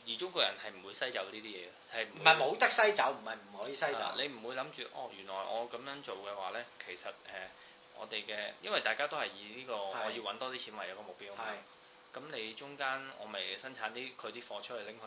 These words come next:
Speaker 1: 賣俾人哋嘅時候，
Speaker 2: 啊。
Speaker 1: 但係冇諗過呢，哇！屌你咪，最尾然後行出街，全部人都着緊你呢件衫嘅喎。
Speaker 2: 同埋一樣嘢，我，我，我成日都，啊，黃偉文都講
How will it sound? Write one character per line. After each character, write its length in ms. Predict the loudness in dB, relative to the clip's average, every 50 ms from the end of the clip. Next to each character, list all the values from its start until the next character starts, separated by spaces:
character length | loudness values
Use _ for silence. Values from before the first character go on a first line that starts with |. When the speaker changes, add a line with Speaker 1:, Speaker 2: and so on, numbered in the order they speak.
| -10 -10
Speaker 1:
賣 120 | -10 -10 -8
俾 40 | -8
人 160 | -8 -8 -8 -8
哋 40 |
嘅 120 | -8 -6 -4 -2
時 60 | -2 -2
候， 40 | -2
Speaker 2:
啊。 80 | -4 -8 -14 -20 -20 -20 -20 -20 -20 -14 -4 -2
Speaker 1:
但 140 | -2 -2 -2
係 80 | -4
冇 80 | -4 -2
諗 160 | -2 -4 -4 -6
過 120 | -8 -6
呢， 160 | -6 -6 -8 -8 -10 -12
哇！ 80 | -12 -12 -14 -14 -14
屌 100 | -12 -10
你 140 | -8 -10 -8
咪， 200 | -8 -8 -10 -10 -12 -20 -20 -20 -20 -12 -10
最 120 | -10 -8 -4
尾 200 | -4 -4 -4 -4 -6
然 80 | -8 -8
後 60 | -10
行 180 | -8 -8 -8 -8
出 100 | -8 -8
街， 140 | -4 -6 -4 -4
全 180 | -6 -8 -8
部 80 | -8 -10
人 100 | -10 -8
都 100 | -8 -10
着 120 | -8 -8 -6
緊 120 | -6 -8
你 120 | -8 -8 -10
呢 60 | -10 -10
件 100 | -10 -12 -14 -10 -6
衫 180 | -6 -4 -4
嘅 40 | -6 -8
喎。 280 | -12 -10 -10 -10 -10 -10 -12 -18 -20 -18 -16
Speaker 2:
同 100 | -14 -8
埋 160 | -4 -2 -2
一 40 | 0
樣 100 | -2 -4
嘢， 140 | -6 -4 -6
我， 180 | -6 -4 -6 -6 -8
我， 80 | -10 -10
我 360 | -8 -6 -6 -6 -6 -8 -8 -6 -4
成 180 | -4 -4 -4 -6
日 20 | -10 -10
都， 160 | -12 -12 -12 -12 -14 -16 -14 -12 -10 -10 -10 -12 -14 -10 -6 -4
啊， 360 | -4 -2 0 0 0 -2 -2 -6
黃 120 | -8 -2
偉 180 | 2 4 4 4
文 140 | 2 -2 -8
都 80 | -10
講 160 | -10 -8 -10